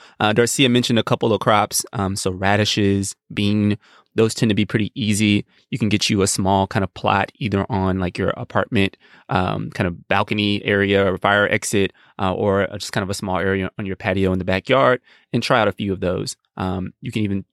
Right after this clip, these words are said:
start with seedlings, which I mentioned are a little bit easier, um, to kinda get going, uh, rather than starting from, from seed. Um, number two, know what grows well in your area. Um, so there are different,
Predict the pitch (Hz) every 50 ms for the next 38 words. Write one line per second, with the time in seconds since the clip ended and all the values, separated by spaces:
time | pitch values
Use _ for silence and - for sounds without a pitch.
0 | _ _ _ - - - 135 - 127 107 101 95 - _ - - - 170 170 131
1 | 117 107 110 110 - 107 98 95 - - - 107 101 104 104 104 - - 107 95
2 | 92 92 92 101 95 92 76 92 92 - _ - 127 110 101 107 104 101 98 101
3 | 104 101 - _ - - _ _ - 95 92 85 - 92 92 - - 98 - 107
4 | 98 92 - 92 - 104 104 98 95 95 92 90 92 - - _ - _ _ -
5 | 90 92 92 101 92 90 90 90 90 90 - 95 92 90 87 90 - 92 90 90
6 | - - _ - - 90 - - 87 87 - - _ _ _ _ _ _ _ _
7 | _ _ _ _ _ _ _ _ _ _ _ _ _ _ _ _ _ - _ _
8 | _ _ _ _ _ 120 117 113 110 107 - - 139 139 - - 156 143 - -
9 | - 170 180 202 226 - - _ _ _ _ _ _ _ _ _ - 143 170 196
10 | 202 208 208 - 131 127 131 131 139 113 110 101 110 113 110 104 101 92 - -
11 | - 104 95 90 78 69 60 - - - _ _ _ _ _ - 95 92 95 95
12 | - - - - - 120 117 113 110 107 101 - _ _ _ _ _ _ _ _
13 | - 110 120 120 123 - 123 113 104 117 - - 170 - - 156 151 151 - -
14 | - - -